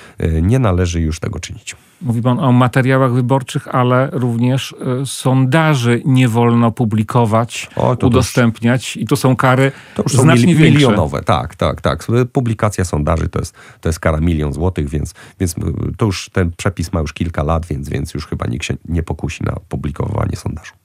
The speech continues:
Speaker 1: Tutaj powiem jeszcze, że na przykład jeżeli mamy plakaty kandydata naszego ulubionego na samochodzie, no to ten, e, samochód także nie może się przemieszczać w, w dniu ciszy wyborczej. Czyli w tych dniach od północy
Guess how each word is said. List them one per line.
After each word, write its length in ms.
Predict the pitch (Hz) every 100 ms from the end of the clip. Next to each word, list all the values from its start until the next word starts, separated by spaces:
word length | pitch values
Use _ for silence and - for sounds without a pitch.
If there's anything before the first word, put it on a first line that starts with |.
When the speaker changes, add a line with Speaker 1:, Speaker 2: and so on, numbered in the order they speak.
| _ _ _ -
Speaker 1:
Tutaj 280 | 127 117
powiem 340 | 104 117 113 104
jeszcze, 260 | 101 -
że 220 | 95 98 95 - - -
na 100 | 101
przykład 320 | 95 - 98
jeżeli 320 | 101 95 95
mamy 520 | 95 95 95 92 85 78 90
plakaty 580 | 107 92 117 - 71 -
kandydata 520 | - 85 80 85 85 71
naszego 380 | 82 - 73
ulubionego 560 | 82 85 82 76 76 87
na 100 | 82
samochodzie, 580 | 78 71 82 92 98 98 - - -
no 120 | 104 95
to 300 | 95 95 92 -
ten, 280 | 104 101 95 87 85 87 85
e, 40 | 85
samochód 500 | - 85 90 95 -
także 460 | 95 101 95 98 80
nie 140 | 85
może 240 | 82 90 85
się 140 | 82
przemieszczać 680 | - 76 78 82 78 76 -
w, 180 | 82 73 71 73 73
w 40 | -
dniu 380 | 78 76 73 73
ciszy 260 | - 92 -
wyborczej. 460 | 65 87 - - - - -
Czyli 240 | 101 87
w 100 | 87
tych 140 | - 82
dniach 380 | 85 85 82 -
od 160 | 117
północy 540 | - 95 80 85 76